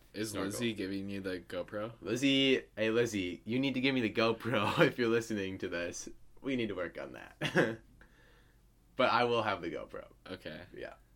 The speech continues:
Speaker 2: 'Cause, yeah, that'll be sweet when we go snorkeling.
Speaker 1: Yeah.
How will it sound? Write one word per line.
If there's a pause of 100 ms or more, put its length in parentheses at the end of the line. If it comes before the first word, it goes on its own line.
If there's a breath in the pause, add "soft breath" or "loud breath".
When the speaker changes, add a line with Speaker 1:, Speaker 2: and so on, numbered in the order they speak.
(520)
Speaker 2:
'Cause,
yeah,
that'll
be
sweet
when
we
go
snorkeling. (580)
Speaker 1:
Yeah.